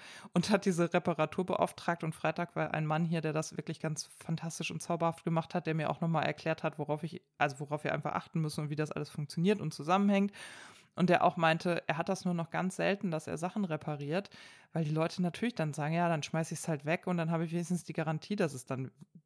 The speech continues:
mit einem Neugerät wieder läuft“, ne? Und das haben wir das erste Mal, haben wir jetzt gesagt, „Ja, ist egal, dann zahlen wir fünfhundert Euro für eine Reparatur, auch wenn das Wahnsinn ist.“ Ich zahle ja im Moment auch fünf Euro für die Erdbeeren, ähm, während das Fleisch im Supermarkt weiterhin eins neunundneunzig kostet für dieselbe Menge, so, ne? Also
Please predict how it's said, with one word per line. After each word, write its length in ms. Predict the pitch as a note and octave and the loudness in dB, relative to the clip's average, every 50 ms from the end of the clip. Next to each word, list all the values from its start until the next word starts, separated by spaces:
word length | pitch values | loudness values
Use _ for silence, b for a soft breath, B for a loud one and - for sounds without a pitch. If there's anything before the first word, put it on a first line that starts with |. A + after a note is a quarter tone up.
| _ _ _ | _ _ _
mit 200 | - D3+ D3+ C#3 | 0 0 2 2
einem 140 | C#3 C3+ C3+ | 0 0 0
Neugerät 540 | C3 C3 C#3 - C#3+ C3 B2+ B2+ C3 - - | 0 0 0 0 -2 -2 -2 -4 -4 -4 -4
wieder 180 | C3+ C#3 C3 | -2 -2 0
läuft“, 320 | B2+ B2+ B2 B2+ B2+ - - | 0 0 0 0 -2 -2 -2
ne? 140 | C#3+ D3 | -2 0
Und 120 | D3 D3+ D3+ | 0 2 0
das 180 | E3 - - B B B B B B B B B B B B B B B B _ _ _ _ | 0 0 -2 B B B B B B B B B B B B B B B B _ _ _ _
haben 160 | - D#3 F3+ F3 | -2 2 4 4
wir 60 | F3 | 6
das 140 | F3+ F3+ - | 4 4 6
erste 280 | - E3+ F3+ - - F#3+ | 4 4 4 4 6 6
Mal, 240 | F#3 F3+ F3+ F3+ F3+ | 8 8 8 8 6
haben 80 | F3 | 4
wir 60 | F3 F3 | 4 2
jetzt 140 | - - | 0 -2
gesagt, 280 | - D#3+ D#3+ D3+ - - | -6 -6 -6 -6 -6 -6
„Ja, 80 | E3+ D#3 | -6 -4
ist 100 | - E3 | -4 -2
egal, 220 | D3 - D3+ D3+ | -2 0 0 0
dann 120 | D3+ D3+ | 0 -2
zahlen 180 | - - E3 D#3+ | -2 -2 -2 -2
wir 60 | D#3 | -2
fünfhundert 420 | - - D#3+ D#3 - D#3+ E3 D#3+ - | -2 -2 -4 -4 -2 -2 -4 -2 -2
Euro 160 | D#3 D#3 D#3 | -4 -4 -4
für 100 | - - | -2 0
eine 120 | E3+ E3 D#3 | 0 0 0
Reparatur, 440 | D#3+ - E3 D#3+ E3 - - E3+ | 0 0 -2 -2 -2 0 -2 -2
auch 80 | D#3+ - | -2 0
wenn 80 | D#3+ D#3+ | 0 0
das 160 | E3 C#3+ C#3+ | 0 0 0
Wahnsinn 380 | D#3 D#3+ F3+ F#3 E3+ D#3+ C#3+ | 2 2 2 2 0 0 0
ist.“ 160 | - E3 - - | -2 -2 -2 -4
Ich 100 | D#3+ - | -6 -6
zahle 180 | - - F3+ F3 | -2 2 2 4
ja 60 | F3 E3+ | 4 4
im 40 | |
Moment 240 | E3+ E3 E3 E3 - | 4 2 2 0 0
auch 120 | - - - | -2 -4 -4
fünf 320 | - - F#3 F3 - - | -4 -2 -2 -2 0 0
Euro 320 | - E3 E3 D3+ E3 E3 | 0 0 2 2 0 0
für 280 | D#3 - - - - E3+ | -2 -4 -6 -4 -2 -2
die 120 | D#3 D#3+ | 0 0
Erdbeeren, 600 | - - E3+ - - - D3+ D3+ D#3 F3 G3+ A3+ b b b b b b b b b b b b _ _ - - | 0 0 0 0 0 0 2 2 4 2 2 0 b b b b b b b b b b b b _ _ -4 0
ähm, 560 | - D3+ E3 E3 E3 D#3+ D#3+ E3 E3 D#3+ D3+ | 2 4 4 4 4 2 2 2 0 0 0
während 220 | - D#3+ D#3 D#3 D#3+ | 2 2 2 2 0
das 140 | D#3+ - - | -2 -4 -4
Fleisch 420 | - D#3 D#3 D#3 E3 D#3 - - - | -2 0 2 2 2 2 0 0 0
im 240 | - D#3+ D#3+ D#3+ D#3 | 0 0 2 2 0
Supermarkt 580 | D3 E3 D#3+ - E3+ D#3 D#3 D#3 D#3 D#3 - - | 0 -2 0 0 2 2 2 2 0 0 0 0
weiterhin 420 | D#3 D#3+ - D#3 D#3 D3+ D3+ D3+ | 0 0 0 0 -2 -2 -2 -2
eins 280 | - - C#3+ C3+ - - | -2 -2 -4 -4 -4 -4
neunundneunzig 560 | C#3 C3+ C#3 C#3 C#3 C#3+ C#3 - C#3 C3 - | -4 -4 -2 -2 -2 -4 -4 -4 -6 -8 -6
kostet 320 | - - - - D3 - | -6 -6 -6 -4 -8 -10
für 160 | - - D3 C3+ | -8 -6 -4 -4
dieselbe 420 | C#3 C#3 C3 C3+ C3+ C3 C3+ C3+ | -2 -2 -2 0 0 2 2 0
Menge, 320 | C#3 C3+ B2+ C3 C3+ C3+ | 0 -2 -2 -2 -4 -4
so, 160 | B2+ C3 C3+ C3+ | -4 -4 -4 0
ne? 240 | C#3+ D#3+ E3+ - | 2 2 2 2
Also 220 | - D#3+ D3+ D#3+ | 2 2 2 0